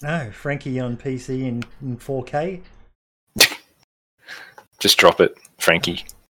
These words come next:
Speaker 1: Frankie on P C in virtual surround sound, fucking whatever it is. <laughs> Yeah.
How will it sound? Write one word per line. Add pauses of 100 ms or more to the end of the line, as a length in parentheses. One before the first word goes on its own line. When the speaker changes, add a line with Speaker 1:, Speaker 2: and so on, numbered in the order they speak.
Speaker 1:
Frankie
on
P
C
in
virtual
surround
sound,
fucking
whatever
it
is.
<laughs> (1300)
Yeah.